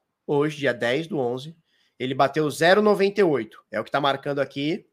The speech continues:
tá? Então perdeu o peg de um centavo, mas calma, calma. Normal nesses mo-, movimentos mais fodas, porque todo mundo vai na corrida pra sacar real, sacar dólar, et cetera.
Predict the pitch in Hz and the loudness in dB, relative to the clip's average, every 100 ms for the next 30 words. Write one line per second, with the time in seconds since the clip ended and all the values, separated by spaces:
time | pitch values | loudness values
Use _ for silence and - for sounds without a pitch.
0 | _ 117 135 143 185 175 190 202 196 185 | _ -6 -4 -2 0 2 2 6 4 4
1 | 175 190 208 247 254 180 190 208 240 190 | -2 -2 0 -4 4 6 6 2 2 4
2 | 147 98 - - 113 110 92 82 _ _ | 4 2 -8 -4 -2 -2 -4 -12 _ _
3 | _ _ _ - 180 220 190 165 165 185 | _ _ _ 0 4 8 10 10 10 6
4 | - _ - 170 175 170 185 165 170 170 | -4 _ -4 -2 -2 0 0 0 -2 -4
5 | 165 170 180 196 170 156 185 208 - _ | -4 -2 -2 -4 -2 0 0 -2 -10 _
6 | - 156 147 147 185 185 185 175 180 180 | -10 2 2 2 -2 -8 -8 -4 -2 0
7 | 175 190 156 156 175 175 165 160 170 175 | 0 0 2 0 0 -2 -4 -4 -2 -2
8 | - 196 165 165 170 147 160 170 151 147 | -4 -4 0 0 2 2 2 2 -4 -4
9 | 139 135 147 156 156 156 170 120 - _ | -2 2 2 2 -2 -8 -6 -6 -6 _